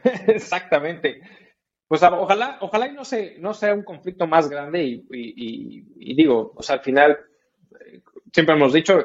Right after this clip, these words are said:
hasta, hasta el final cada quien su, su libertad política, ideología política y tema democrático, lo que ustedes quieran y manden. Ojalá esto no, lo que, más bien es como que ojalá esto no trascienda más allá, que nos repercuta en un tema económico y nos pegue de tal grado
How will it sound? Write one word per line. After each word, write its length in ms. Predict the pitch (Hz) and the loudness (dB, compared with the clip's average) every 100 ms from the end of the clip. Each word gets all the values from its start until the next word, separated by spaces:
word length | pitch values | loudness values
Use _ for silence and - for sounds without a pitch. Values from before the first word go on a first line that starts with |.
| 131 | -2
hasta, 200 | - 135 | -8 -6
hasta 160 | - | -4
el 60 | 139 | -4
final 260 | 143 147 143 | 0 -2 0
cada 240 | 156 147 | 0 2
quien 320 | 156 151 151 | 0 -2 -2
su, 520 | - 127 120 117 104 113 | -8 -6 -4 -6 -10 -10
su 260 | - 131 | -4 -2
libertad 460 | 120 117 113 135 139 | 0 0 0 2 2
política, 460 | 131 135 143 143 135 | 2 2 0 -2 -2
ideología 400 | 117 113 117 139 | 0 -2 -2 -4
política 400 | 131 131 - 127 | -4 -6 -2 -2
y 100 | 120 | -2
tema 300 | 127 127 120 | -6 -2 -2
democrático, 540 | 110 113 139 143 139 | -2 -2 -2 -2 -4
lo 80 | 117 | -6
que 60 | - | -8
ustedes 200 | - 139 | -12 -4
quieran 220 | 135 127 | -4 -2
y 40 | |
manden. 260 | 143 160 202 _ _ _ _ _ _ | -2 -2 -4 _ _ _ _ _ _
Ojalá 260 | 143 165 185 - - _ | -4 -2 -2 -4 -14 _
esto 320 | 170 170 190 | -2 2 2
no, 100 | 180 | 2
lo 280 | 175 156 156 | 0 -2 -4
que, 60 | - - | -8 -8
más 180 | 156 160 | -4 -2
bien 140 | 175 | 0
es 160 | 175 175 | -2 -4
como 420 | 170 156 135 - _ _ _ | -10 -12 -12 -18 _ _ _
que 60 | 143 | -8
ojalá 220 | 139 147 | -2 0
esto 180 | 170 - | 0 -2
no 160 | 170 170 | -4 -4
trascienda 480 | 160 - 170 165 | -8 -2 -2 2
más 240 | 151 151 - | 2 0 -4
allá, 380 | 156 151 147 - | -8 -8 -10 -4
que 120 | 135 | -2
nos 180 | 127 120 | 0 -2
repercuta 500 | 123 127 120 151 143 | -2 -2 -4 -6 -2
en 80 | 139 | -2
un 140 | 139 | 0
tema 220 | 139 135 | 0 -2
económico 520 | 135 151 147 139 - | -2 -4 -2 -4 -4
y 60 | 139 | -6
nos 140 | 117 | -6
pegue 280 | - 127 131 | -4 -2 -2
de 220 | 180 110 | -4 -6
tal 220 | - 135 139 | -2 -2 2
grado 220 | 131 | 2